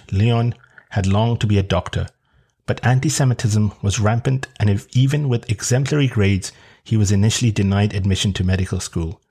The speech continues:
He began to p-, pursue a career in accounting. On September the first, nineteen thirty-nine, his hometown, hometown of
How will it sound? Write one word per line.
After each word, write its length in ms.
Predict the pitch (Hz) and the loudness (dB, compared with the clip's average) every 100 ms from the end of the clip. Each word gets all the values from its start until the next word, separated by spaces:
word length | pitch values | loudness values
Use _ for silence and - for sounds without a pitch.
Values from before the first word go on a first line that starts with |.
| _ _ _ _ | _ _ _ _
He 120 | 117 | -2
began 320 | 120 123 123 | 0 2 2
to 100 | 139 | 0
p-, 160 | 131 - - - | -4 -8 -10 -6
pursue 320 | - - 120 | -2 0 0
a 60 | 107 | 0
career 360 | - 107 104 | 0 2 2
in 80 | 101 | 2
accounting. 540 | 98 - 104 95 - - _ _ _ _ _ _ _ - | 0 -2 -2 -2 -6 -10 _ _ _ _ _ _ _ -4
On 100 | 113 | -2
September 440 | - - - 160 | -2 -2 -2 0
the 80 | 156 | 0
first, 520 | 135 123 98 92 - - _ _ _ - | 0 2 2 0 -6 -16 _ _ _ -4
nineteen 340 | 101 117 135 | 0 2 2
thirty-nine, 600 | 127 113 113 95 92 95 - _ _ | 0 0 2 2 2 0 -4 _ _
his 180 | - 110 | -4 -4
hometown, 880 | - - 143 170 - 110 104 104 120 | -2 -2 0 -2 -4 0 0 0 -2
hometown 720 | - - 143 156 - 107 95 98 - - - - | -6 -4 -2 -2 -2 -2 0 -2 -8 -20 -20 -8
of 200 | 104 123 | -6 -6